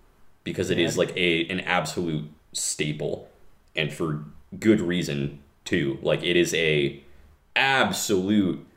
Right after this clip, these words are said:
Speaker 1: banger of a song. And I know it's a generic pick to kinda have up at the number one spot, but, like, it's that popular for a reason.
Speaker 2: Mm-hmm.
Speaker 1: It's just, there's nothing bad about it. Like, I can't even come up with a,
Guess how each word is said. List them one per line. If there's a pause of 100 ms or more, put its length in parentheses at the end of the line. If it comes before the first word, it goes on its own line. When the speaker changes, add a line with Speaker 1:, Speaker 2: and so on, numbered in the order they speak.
(260)
Speaker 1:
banger
of
a
song.
And
I
know
it's
a
generic (320)
pick (240)
to
kinda
have
up
at
the
number
one
spot,
but,
like, (1120)
it's
that
popular
for
a
reason. (540)
Speaker 2:
Mm-hmm. (120)
Speaker 1:
It's
just,
there's
nothing
bad
about
it.
Like,
I
can't
even
come
up
with
a,